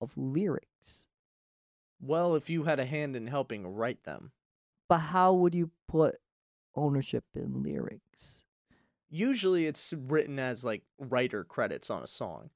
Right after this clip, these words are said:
Speaker 2: That's
Speaker 1: Yes.
Speaker 2: why every
Speaker 1: But did Lizzo
Speaker 2: that's
Speaker 1: get
Speaker 2: why every Beyonce song that you see out there has, like,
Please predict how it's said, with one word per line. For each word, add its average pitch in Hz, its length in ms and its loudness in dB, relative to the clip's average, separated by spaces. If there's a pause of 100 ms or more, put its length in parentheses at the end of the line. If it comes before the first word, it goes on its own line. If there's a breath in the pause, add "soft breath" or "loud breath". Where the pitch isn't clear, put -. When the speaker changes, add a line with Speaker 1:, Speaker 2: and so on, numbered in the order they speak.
(200)
Speaker 2:
That's 185 340 8
Speaker 1:
Yes. - 40 -4
Speaker 2:
why 175 380 8
every 156 280 2
Speaker 1:
But - 120 8
did 190 240 6
Lizzo 226 440 6
Speaker 2:
that's 214 140 8
Speaker 1:
get 208 80 6
Speaker 2:
why 226 120 10
every 185 320 6
Beyonce 165 720 2
song 143 340 0
that 131 100 -4
you 127 80 -4
see 143 200 -2
out 131 180 2
there 135 160 2
has, 135 180 0
like, 127 160 0